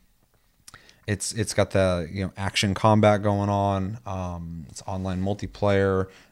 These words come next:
and, uh, it's gonna have world bosses, dungeons, parties, and so on.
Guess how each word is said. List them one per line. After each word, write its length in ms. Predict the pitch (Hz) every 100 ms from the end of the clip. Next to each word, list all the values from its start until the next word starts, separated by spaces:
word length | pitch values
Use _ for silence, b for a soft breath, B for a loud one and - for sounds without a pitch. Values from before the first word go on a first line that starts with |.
| b
and, 440 | 95 92 92 90
uh, 420 | 92 92 90 90 87
it's 160 | 82 -
gonna 240 | - 95
have 240 | 98 92
world 320 | 98 98 110 98
bosses, 400 | 104 101 - 92
dungeons, 640 | 98 101 101 101 101 95
parties, 440 | - 95 98 95
and 140 | 98 87
so 240 | 104 104
on. 320 | 104 104 101